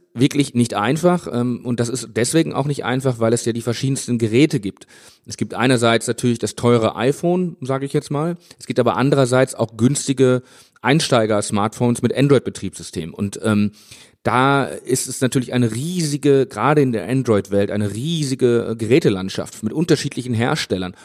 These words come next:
unterschiedlich verbauten Chipsätzen, die mehr oder minder gut sind. Und all das muss natürlich jetzt irgendwie, ähm, mit einbezogen werden. Ähm, und das ist alles andere als einfach, äh, das auch technisch, äh,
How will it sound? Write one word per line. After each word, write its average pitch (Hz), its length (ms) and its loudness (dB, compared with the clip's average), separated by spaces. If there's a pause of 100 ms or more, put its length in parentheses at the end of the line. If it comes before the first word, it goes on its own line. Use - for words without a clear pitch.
(160)
unterschiedlich 156 540 2
verbauten 117 480 0
Chipsätzen, - 580 -4
die 107 300 0 (320)
mehr 120 240 4
oder 123 100 6
minder 127 320 4
gut 160 240 -2
sind. - 260 -4 (400)
Und 113 320 -2 (100)
all 139 200 4
das 147 240 2
muss 143 120 -4
natürlich 131 360 -2
jetzt - 320 0
irgendwie, 123 540 2
ähm, 113 440 -2 (200)
mit 113 140 -2
einbezogen 110 600 2
werden. 110 320 0 (420)
Ähm, 110 280 -4
und 110 180 -4
das 107 120 -4
ist - 220 -8 (480)
alles 156 300 2
andere 135 380 0
als 107 160 -4
einfach, 123 560 -2
äh, 113 220 -2
das 110 200 -2
auch 101 100 -8
technisch, - 500 -4
äh, 104 180 -2